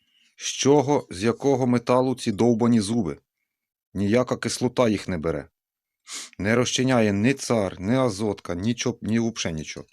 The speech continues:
З якого вони металу, я навіть не знаю. Може, хто знає, то напишіть, який метал в цих зубів. Ну, коротше, отака в нас позолота, небагато.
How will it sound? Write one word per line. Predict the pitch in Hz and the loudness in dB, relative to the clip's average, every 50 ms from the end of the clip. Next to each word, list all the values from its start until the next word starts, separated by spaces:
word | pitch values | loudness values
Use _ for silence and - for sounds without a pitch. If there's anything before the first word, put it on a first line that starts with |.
| _ _ _ _ _ _ _ _ _ _ _ _ _ _ _ - - - - - _ _ _ - 80 | _ _ _ _ _ _ _ _ _ _ _ _ _ _ _ -20 -20 -20 -20 -20 _ _ _ -18 -14
З | 76 80 | -10 -6
якого | 98 107 - - 151 131 131 131 | -6 -6 -2 0 2 4 4 4
вони | 127 127 123 123 | 2 2 2 2
металу, | 120 120 117 - 139 127 113 107 | 2 0 0 -2 -2 0 0 0
я | 104 110 | 0 0
навіть | 107 107 104 101 98 - | 0 0 -2 -2 -2 -4
не | 104 98 | -4 -6
знаю. | 90 82 85 80 76 71 71 76 - _ _ _ _ _ _ _ _ _ - _ _ _ _ _ _ _ _ _ _ _ _ _ _ _ _ _ _ _ _ _ _ _ _ _ _ _ _ _ _ _ _ _ _ _ _ _ _ _ _ _ _ _ _ _ _ _ _ _ _ _ _ _ _ _ _ _ _ _ _ _ _ _ _ _ _ - - - | -6 -6 -6 -6 -6 -8 -10 -14 -20 _ _ _ _ _ _ _ _ _ -20 _ _ _ _ _ _ _ _ _ _ _ _ _ _ _ _ _ _ _ _ _ _ _ _ _ _ _ _ _ _ _ _ _ _ _ _ _ _ _ _ _ _ _ _ _ _ _ _ _ _ _ _ _ _ _ _ _ _ _ _ _ _ _ _ _ _ -16 -8 -2
Може, | 107 101 95 95 | 0 0 0 0
хто | 95 - - 104 | 0 0 0 -2
знає, | 90 95 104 104 98 92 85 | 0 2 2 2 2 2 0
то | - 104 | 0 -2
напишіть, | 92 92 - - - - - 117 - | -4 -4 -4 -4 -4 -2 -2 -2 -2
який | - 95 - 101 98 | -4 -4 -2 -2 -2
метал | 95 92 95 - - 98 87 | -2 -2 -2 0 2 2 2
в | 80 - | 0 -2
цих | - - 87 85 | -6 -6 -6 -6
зубів. | 82 78 90 95 82 85 85 78 73 - _ _ _ _ - _ _ _ _ _ _ _ _ _ _ _ _ _ _ _ | -6 -6 -6 -6 -4 -4 -6 -6 -6 -10 _ _ _ _ -20 _ _ _ _ _ _ _ _ _ _ _ _ _ _ _
Ну, | - - | -12 -8
коротше, | - 160 156 156 143 - - 139 | -4 0 2 2 2 2 2 2
отака | 92 131 - - 120 - 120 | 2 2 0 0 0 2 2
в | 107 | 2
нас | 104 101 - | 2 0 -2
позолота, | - - 104 98 98 127 147 165 156 - 127 117 - - _ - | -4 -6 -6 -4 -4 -2 0 0 0 2 0 -2 -2 -6 _ -8
небагато. | 98 95 98 92 107 110 120 147 147 139 - - 113 | -6 -4 -2 -2 -2 -2 0 0 -2 -2 -4 -8 -12